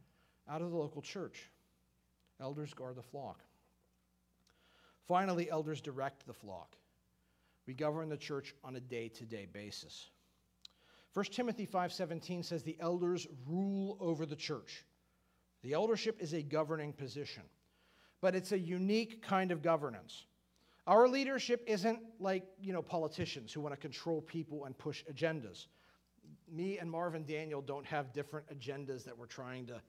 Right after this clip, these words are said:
figure out how to put on you. That's not how it is. Because First Peter five three says that elders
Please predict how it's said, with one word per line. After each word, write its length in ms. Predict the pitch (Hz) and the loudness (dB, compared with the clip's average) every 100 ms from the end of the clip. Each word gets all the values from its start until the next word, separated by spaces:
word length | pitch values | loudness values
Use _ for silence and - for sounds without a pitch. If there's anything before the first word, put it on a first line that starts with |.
| _ _ _ _ | _ _ _ _
figure 300 | 156 143 139 | -4 0 0
out 120 | 143 | 0
how 120 | 139 | 0
to 80 | 131 | -2
put 260 | - 160 151 | 0 0 0
on 240 | 131 110 | -4 -6
you. 140 | 95 98 | -8 -6
That's 200 | 135 - | -6 -2
not 120 | 131 | -2
how 180 | 135 123 | -2 -2
it 80 | 151 | -2
is. 300 | 135 - - _ _ _ _ _ _ _ _ | -4 -6 -18 _ _ _ _ _ _ _ _
Because 160 | 160 151 | -6 -2
First 240 | 175 165 | -2 -2
Peter 200 | 202 170 | 0 0
five 280 | 165 165 156 | 2 0 0
three 240 | 175 185 | -4 -6
says 220 | 170 143 | -4 -6
that 100 | 123 - | -8 -8
elders 600 | 147 180 226 254 - | -4 -4 -4 -8 -14